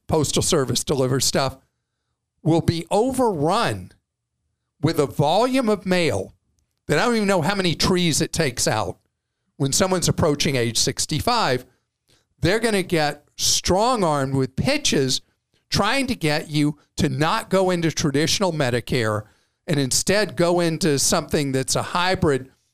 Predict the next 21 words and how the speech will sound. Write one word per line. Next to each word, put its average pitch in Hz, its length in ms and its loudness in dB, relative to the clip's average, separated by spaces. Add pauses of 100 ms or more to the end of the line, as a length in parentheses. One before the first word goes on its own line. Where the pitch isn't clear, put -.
a - 60 -14
private 180 500 0
public 165 380 0
thing 139 340 -2 (480)
called 139 260 0
Medicare 147 680 0
Advantage. 135 720 -4 (640)
Keep - 280 -2
this 208 220 2
in 202 140 0
your 180 120 0
mind. 170 420 -2
I 151 200 0
call 180 420 0
it 160 180 -4
Medicare 147 680 -2 (500)
disadvantage 143 1300 -2 (640)
because 139 320 0
Medicare 175 880 0 (260)
Advantage 156 640 0
plans 117 520 -2